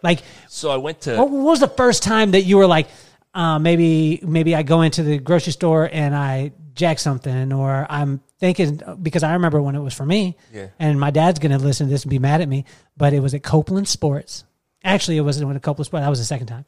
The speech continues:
Speaker 2: Yeah.
Speaker 1: The first time was at Long's Drugs, and we walked in. My brother said, "Oh, I like, uh, hoop earrings." And I looked around. My brother was my hero, so I was like, and I grabbed me some hoop earrings. I put 'em in my pocket,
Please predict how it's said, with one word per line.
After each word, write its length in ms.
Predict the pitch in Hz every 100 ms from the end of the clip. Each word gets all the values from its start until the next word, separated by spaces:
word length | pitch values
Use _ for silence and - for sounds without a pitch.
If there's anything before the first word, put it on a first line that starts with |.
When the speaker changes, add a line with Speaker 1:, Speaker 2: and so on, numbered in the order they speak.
| _
Speaker 2:
Yeah. 160 | 113 90 -
Speaker 1:
The 60 |
first 280 | - 240 220
time 160 | 170 147
was 100 | 131
at 80 | 135
Long's 300 | 143 143 117
Drugs, 320 | 143 120 -
and 100 | 135
we 80 | 135
walked 260 | 147 147
in. 100 | 156
My 80 | 139
brother 220 | 131 143
said, 200 | 139 143
"Oh, 120 | 143 151
I 120 | 143
like, 260 | 147 143 -
uh, 220 | 147 127
hoop 260 | 117 202 -
earrings." 480 | 151 135 127 - - _ _ _ _
And 120 | 143
I 100 | 143
looked 200 | 139 147
around. 160 | 156 143
My 80 | 131
brother 220 | 147 143
was 100 | 131
my 100 | 131
hero, 360 | 120 147 131 117
so 160 | 139
I 100 | 131
was 100 | 123
like, 200 | 123 120 190 _ _ _ _
and 80 | 127
I 60 |
grabbed 280 | 123 139 143
me 80 | 143
some 140 | 160
hoop 180 | 127 147
earrings. 380 | 151 156 170 175 _
I 60 |
put 200 | 135 -
'em 120 | 143 147
in 80 |
my 260 | 147 143 147 -
pocket, 360 | - 151 180